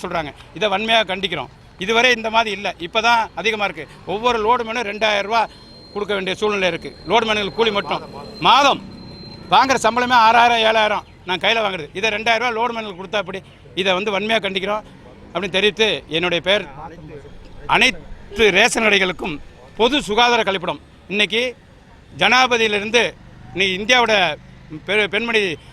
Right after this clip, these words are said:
அம்மா முதல் தலைவர்னு சொன்னா ஜனாதிபதி, அவங்களுக்கு இருக்கிற எவ்வளோ வசதி வாய்ப்போ அதே மாதிரி எல்லா குடிமக்களுக்கும் இருக்கணும்னு இந்திய சட்டம் சொல்லுது. ஆனா, இங்க இருக்கிற பணியாளர்கள்ல கிட்டத்தட்ட ஒரு ஃபிஃப்டி பெர்சன்ட் மகளிர் தான். காலையில ஒன்பது மணிக்கு வீட்டை விட்டு வேலைக்கு வந்து உக்காந்தாங்கன்னா, சாயந்தரம் ஆறு மணி வரை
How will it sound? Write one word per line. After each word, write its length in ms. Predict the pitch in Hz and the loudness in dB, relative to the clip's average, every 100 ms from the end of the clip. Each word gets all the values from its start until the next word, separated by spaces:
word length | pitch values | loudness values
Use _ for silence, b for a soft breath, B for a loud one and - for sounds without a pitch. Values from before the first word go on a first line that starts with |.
| B | B
அம்மா 220 | 170 226 | -2 0
முதல் 300 | 214 208 247 | 2 0 0
தலைவர்னு 340 | 214 226 220 190 | 2 0 -2 -2
சொன்னா 320 | 220 220 175 | 0 2 0
ஜனாதிபதி, 540 | 143 185 220 196 151 - b b - | -4 0 0 -2 -8 -12 b b -4
அவங்களுக்கு 480 | 175 214 240 226 214 | 0 0 0 -2 -2
இருக்கிற 460 | 233 262 233 185 160 | -2 0 2 0 -2
எவ்வளோ 280 | 165 208 226 | -4 0 0
வசதி 240 | 202 240 233 | -2 0 0
வாய்ப்போ 340 | 196 214 233 b b | 0 -2 -6 b b
அதே 200 | 156 214 | -2 0
மாதிரி 220 | 247 247 202 | 0 -2 -4
எல்லா 140 | 208 240 | 0 0
குடிமக்களுக்கும் 500 | 220 226 220 220 208 | 0 -6 -6 -6 -6
இருக்கணும்னு 380 | 196 208 208 226 | -6 -8 -4 -4
இந்திய 300 | 185 208 202 | -4 -4 -4
சட்டம் 260 | 175 196 | -4 -6
சொல்லுது. 280 | 165 165 147 b b b | -8 -8 -10 b b b
ஆனா, 300 | 180 196 233 | 2 4 2
இங்க 140 | 202 | 0
இருக்கிற 280 | 202 226 226 196 | -4 -2 -4 -2
பணியாளர்கள்ல 720 | 208 226 208 180 180 190 214 b b - | 0 2 0 -4 -6 -6 -6 b b -8
கிட்டத்தட்ட 340 | 202 190 233 | -6 -4 -2
ஒரு 140 | 226 165 | -2 -4
ஃபிஃப்டி 260 | 220 202 262 | -8 -4 -4
பெர்சன்ட் 340 | 233 240 247 226 | -4 -6 -6 -2
மகளிர் 380 | 208 233 220 202 | 0 2 0 0
தான். 100 | 165 - - - - - - | -6 -8 -20 -20 -20 -20 -6
காலையில 380 | 180 220 233 262 | 2 4 6 2
ஒன்பது 260 | 226 233 226 | 0 -2 0
மணிக்கு 280 | 240 254 233 | -2 -2 -4
வீட்டை 200 | 247 240 | -4 -4
விட்டு 160 | 220 208 196 180 | -4 -6 -6 -4
வேலைக்கு 460 | 214 220 202 202 | 0 0 -2 -4
வந்து 140 | 202 190 | -6 -4
உக்காந்தாங்கன்னா, 400 | 202 190 208 214 | -2 -2 -4 -2
சாயந்தரம் 340 | 196 214 208 196 | -2 -2 0 0
ஆறு 120 | 196 | 0
மணி 120 | 185 | -4
வரை 180 | 190 | -4